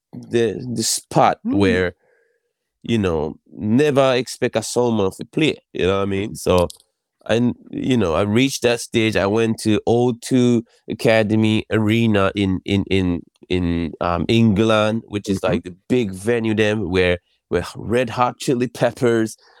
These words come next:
Speaker 1: Rihanna, John Legend, all these people, kind of people
Speaker 2: Mm-hmm.
Speaker 1: perform in that stage, you know what I mean?
Speaker 2: Mm-hmm.
Speaker 1: And then, you know, now is, m-, you know, I reached this, so, you know, and then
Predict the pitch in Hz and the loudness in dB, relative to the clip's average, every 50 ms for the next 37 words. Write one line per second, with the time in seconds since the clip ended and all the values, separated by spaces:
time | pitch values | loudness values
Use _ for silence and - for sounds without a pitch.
0 | _ - - 92 107 107 104 113 120 123 120 120 117 117 113 110 110 110 107 _ | _ -8 -4 0 0 2 2 2 2 4 2 2 2 2 2 2 0 -2 -4 _
1 | _ _ - 107 104 135 127 131 131 131 131 131 120 117 127 117 - - 127 151 | _ _ -12 -4 -2 0 0 2 2 2 0 0 0 0 -2 -2 -2 0 0 2
2 | 165 175 175 170 160 139 - - 151 151 139 - - - 131 123 - - 143 135 | 2 2 2 0 0 -2 -2 -4 -4 -4 -4 -6 -8 -16 -16 -14 -6 -2 0 0
3 | 135 123 120 - - 131 123 104 - 117 107 101 98 - _ _ _ _ _ _ | 0 0 -2 -2 0 -2 -2 -2 -2 -2 -2 -2 -2 -6 _ _ _ _ _ _
4 | _ _ _ _ - - 95 - - 78 - - 120 120 123 120 107 95 92 92 | _ _ _ _ -12 -10 -4 -4 -4 -4 0 0 0 0 0 0 -2 -2 -4 -6
5 | 90 92 90 90 - - - - - - - - 107 87 80 73 69 78 87 90 | -8 -8 -10 -12 -14 -14 -16 -18 -20 -10 -2 -2 -2 0 -2 -6 -6 -6 -4 -4
6 | 87 85 87 90 90 92 107 - _ _ _ _ _ _ _ _ - 73 - - | -2 -2 -2 -2 -2 -2 -4 -6 _ _ _ _ _ _ _ _ -16 -16 -8 -2
7 | - 95 95 95 95 90 90 87 85 85 85 - - 95 95 90 78 73 78 92 | 0 2 4 4 4 4 2 2 0 -2 -4 -4 -2 0 0 0 0 0 0 2
8 | 104 117 123 123 123 110 107 98 95 98 98 101 104 - _ - - 110 101 90 | 2 4 4 4 2 2 -2 -4 -4 -4 -4 -4 -4 -6 _ -4 -2 0 0 0
9 | 80 71 69 - - 113 117 117 113 110 120 120 113 - - 117 113 113 - - | 0 -2 -4 -2 0 2 2 2 2 2 2 2 0 -2 -2 -2 -2 -2 -2 -2
10 | 110 107 101 98 107 104 98 90 80 76 78 80 85 90 87 85 85 82 - | 0 0 0 0 0 0 0 0 0 0 -2 -2 0 0 0 0 0 -2 -4